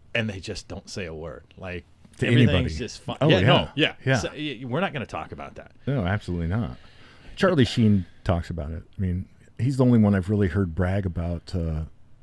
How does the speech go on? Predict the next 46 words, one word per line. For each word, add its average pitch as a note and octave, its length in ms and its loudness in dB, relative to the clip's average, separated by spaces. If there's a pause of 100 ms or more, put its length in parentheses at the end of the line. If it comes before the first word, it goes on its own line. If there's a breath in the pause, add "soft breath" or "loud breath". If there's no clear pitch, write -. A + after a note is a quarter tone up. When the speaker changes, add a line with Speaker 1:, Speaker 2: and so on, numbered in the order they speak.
(360)
Speaker 2:
about F2+ 280 -2
the F2+ 60 -8
little F2+ 160 -2
blue F#2 160 -2
pills E2+ 500 -4
and E2 320 -6
do, - 240 -6
'cause F2 240 -4
when G2+ 120 2
he, F#2+ 160 -4
all A#2+ 160 4
the G2+ 80 2
drugs G#2+ 320 6
that F#2 80 -2
he F2 100 -2
takes, F#2+ 300 -4
he G2+ 80 -2
has F#2+ 240 -2
to E2+ 80 -6
take F2+ 260 -6
the E2 240 -4 (180)
Speaker 1:
Well, F2 260 -12
Speaker 2:
the G2 60 -4 (200)
Speaker 1:
I, - 20 -12
I G#2 40 -10
mean, G2+ 220 -8
when G2 140 -10
you're F2+ 300 -10 (360)
ripping G2+ 360 -10
cocaine G2 580 -12
Speaker 2:
Yeah. A#2 180 0
Speaker 1:
off - 100 -14
of E2+ 200 -12 (160)
eighteen-year-old F2 720 -14
bodies, E2 460 -12
I D#2 40 -16
mean, E2+ 180 -16
that's, - 800 -18
you E2+ 160 -16
know, D#2+ 60 -12
Speaker 2:
Makes - 40 -6
Speaker 1:
what B2+ 40 4
are B2+ 40 6
Speaker 2:
it A#2 80 4
Speaker 1:
you G#2 120 -2
gonna - 0 -